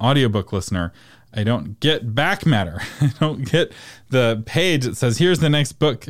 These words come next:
uh, to buy." And Audible does a really terrible job helping me figure out what the next book is. I just binged a whole series of books, and finding the next one was a hassle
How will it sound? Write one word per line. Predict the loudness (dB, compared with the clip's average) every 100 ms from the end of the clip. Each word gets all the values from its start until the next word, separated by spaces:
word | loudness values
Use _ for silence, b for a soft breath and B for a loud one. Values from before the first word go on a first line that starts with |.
| -4
uh, | 0 0
to | 0 0
buy." | 2 2 0
And | -2
Audible | 0 2 2 0
does | 0 0
a |
really | 2 4 2
terrible | 2 0 2
job | 2 2 2 -2 B B B B
helping | -4 0 2
me | 2 0
figure | -2 0 2
out | 2 0 -8 -20 -2
what | -2 0
the | 0
next | -2
book | 0 -2 -2
is. | -8
I | -4
just | -2 -2 0
binged | 2 2 0
a | -8
whole | -4 -4
series | -4 -4 -4 -4
of | -2
books, | -2 -2 -4
and | -4 0
finding | 4 4 6
the | 4
next | 4 2 0
one | 0 2 0 B B B B -6
was | -2 -2
a |
hassle | 0 0 0 0 -2